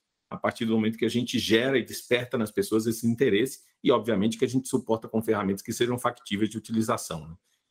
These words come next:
Então, acho que esse, esse é um grande instrumento de transformação, e a partir do momento que elas estão incluídas, eu tenho a oportunidade de treiná-las, de, e não trein-, treiná-las em produto, treiná-las em instrumentos de vendas, mas também treiná-las em educação financeira, por exemplo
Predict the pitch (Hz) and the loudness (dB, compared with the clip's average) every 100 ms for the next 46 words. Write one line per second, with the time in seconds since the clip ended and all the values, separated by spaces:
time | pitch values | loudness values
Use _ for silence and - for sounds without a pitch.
0 | _ - 110 120 123 - 120 117 135 - | _ 0 2 0 -2 -2 0 2 0 2
1 | 143 127 113 92 117 120 160 139 101 127 | 2 2 0 0 0 0 0 2 4 4
2 | 156 156 135 143 110 101 110 107 95 98 | 2 0 -4 0 2 2 -2 -6 -6 -4
3 | 95 104 92 - 110 135 - _ _ 120 | -2 -2 -4 -2 0 -2 -6 _ _ 2
4 | 123 123 - 165 147 127 123 123 113 107 | 2 -4 -4 -2 0 2 0 0 -2 0
5 | 113 113 113 98 113 147 147 156 147 143 | 2 2 2 2 2 2 -2 0 0 2
6 | 131 131 110 101 110 101 95 110 101 90 | -2 0 2 2 0 -2 -4 -2 0 0
7 | 107 107 101 95 95 - 95 98 92 - | 0 0 0 -2 -6 -6 -2 -2 -2 -8
8 | _ - 113 151 165 131 110 110 120 120 | _ -2 0 2 2 2 0 0 0 2
9 | 131 156 135 127 113 95 90 127 135 98 | 2 2 2 0 0 0 2 2 2 -2
10 | 104 104 107 123 113 110 107 104 104 95 | -2 0 0 0 0 0 -2 -2 -2 -2
11 | 123 127 185 190 214 151 208 208 139 135 | -2 -2 -4 0 0 2 2 2 2 2
12 | 165 165 165 165 151 - 160 175 170 147 | 0 0 -2 0 -2 -2 -4 0 0 2
13 | 139 143 - 104 90 98 | 2 2 2 0 0 -2